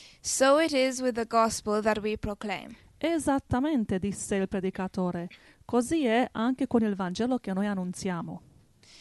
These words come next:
Speaker 1: Jeremiah seven twenty-three through twenty-four, twenty-six through twenty-seven. "But this is what I commanded them, saying,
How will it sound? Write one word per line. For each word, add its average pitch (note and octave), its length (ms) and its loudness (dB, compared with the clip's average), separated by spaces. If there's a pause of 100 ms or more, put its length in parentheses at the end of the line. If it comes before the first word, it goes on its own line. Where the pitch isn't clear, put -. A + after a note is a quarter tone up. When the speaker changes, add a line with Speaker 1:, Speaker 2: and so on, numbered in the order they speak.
(320)
Speaker 1:
Jeremiah C4 640 2
seven C4+ 540 0
twenty-three A#3+ 600 -2
through A#3 160 -4
twenty-four, A#3 720 -2
twenty-six A3+ 600 -4
through A3 200 -4
twenty-seven. G#3 640 -6 (840)
"But B3 240 4
this D#4 200 2
is E4 160 0
what C4 220 2
I B3 100 0
commanded A#3 540 0
them, G3+ 240 -4
saying, G3+ 400 -4